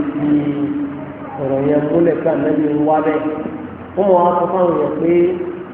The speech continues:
àwọn ò gbà ń yọ̀ lérò. Ní ìwà yẹn tó ti fi ń tẹ́lẹ̀ náà nìyẹn. Kódà àwọn míì sọ́wọ́ ẹgbẹ́ bá ń tẹ òun ní tẹ láti bẹ̀rẹ̀.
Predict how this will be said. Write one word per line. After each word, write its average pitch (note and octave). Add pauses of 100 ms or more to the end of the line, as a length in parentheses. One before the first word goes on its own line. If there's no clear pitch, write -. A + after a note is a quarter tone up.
(200)
àwọn D#3
ò D3
gbà D3+
ń E3+
yọ̀ E3
lérò. D#3+ (1040)
Ní G#3
ìwà A3+
yẹn F#3
tó G#3+
ti G3+
fi F#3+
ń F#3+
tẹ́lẹ̀ F#3
náà F3+
nìyẹn. D#3 (720)
Kódà A#3
àwọn G3+
míì G3+
sọ́wọ́ F#3+
ẹgbẹ́ F#3+
bá G#3
ń G3+
tẹ G#3
òun F3+
ní F3+
tẹ F#3
láti G3
bẹ̀rẹ̀. D3+